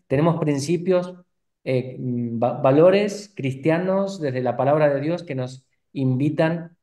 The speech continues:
a dar ciertas respuestas, eh, por opciones morales que hacemos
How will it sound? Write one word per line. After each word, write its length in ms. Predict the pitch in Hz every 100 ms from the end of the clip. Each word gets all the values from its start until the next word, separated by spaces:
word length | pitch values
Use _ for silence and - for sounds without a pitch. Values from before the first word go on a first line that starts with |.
| -
a 120 | 135
dar 220 | 143 151
ciertas 420 | - 165 156 147 131
respuestas, 840 | 127 - 165 165 165 170 165 - -
eh, 260 | 139 120 117
por 160 | 123
opciones 420 | 120 123 151 151 131
morales 420 | 131 139 151 135
que 80 | 139
hacemos 560 | 131 175 190 214 214